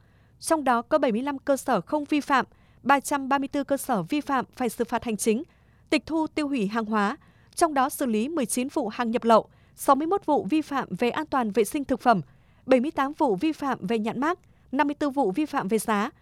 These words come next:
sáu mươi lăm vụ hàng giả, mười vụ vi phạm về chất lượng và bốn mươi bảy vụ là các vi phạm khác. Tổng số tiền xử lý vi phạm là trên hai phẩy hai tỷ đồng, trong đó phạt vi phạm hành chính trên chín trăm triệu đồng, tiền bán hàng tịch thu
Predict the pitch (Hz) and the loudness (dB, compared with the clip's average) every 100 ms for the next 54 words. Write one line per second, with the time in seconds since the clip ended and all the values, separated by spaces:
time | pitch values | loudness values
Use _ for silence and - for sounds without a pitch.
0 | _ _ - 254 302 339 311 294 247 240 | _ _ 0 0 2 0 0 -2 -2 -2
1 | 214 247 208 - _ _ _ 254 285 277 | -2 0 0 -2 _ _ _ 2 2 2
2 | 226 320 320 294 233 185 220 349 294 233 | 0 0 -2 -2 -2 -2 -2 0 2 2
3 | - _ - 202 277 262 233 262 359 254 | 0 _ -8 0 0 0 -2 -2 0 0
4 | 170 240 190 - 233 208 330 - 262 254 | 2 0 0 0 0 0 -2 -2 -2 -2
5 | - 285 349 _ _ _ _ _ _ 254 | 0 0 0 _ _ _ _ _ _ 4
6 | 214 269 320 247 - 226 208 233 320 - | 4 -2 -2 -2 0 0 0 0 -2 0
7 | 254 - 233 233 - 311 294 320 311 262 | -2 0 -2 -2 -2 -2 -4 -4 -4 -2
8 | 214 277 - 214 208 190 _ _ _ - | -4 -4 0 4 4 2 _ _ _ -6
9 | - 302 247 226 294 - 269 - 285 277 | 0 2 2 0 -2 -2 -2 -2 -2 -2
10 | 226 214 - 214 320 - 285 247 - 226 | -2 -2 0 -2 -2 0 2 2 -2 -2
11 | - 294 254 220 214 180 _ _ _ - | -2 -2 2 6 4 2 _ _ _ 0
12 | 285 247 247 330 247 277 233 302 294 | 2 2 0 -2 -4 -4 0 2 2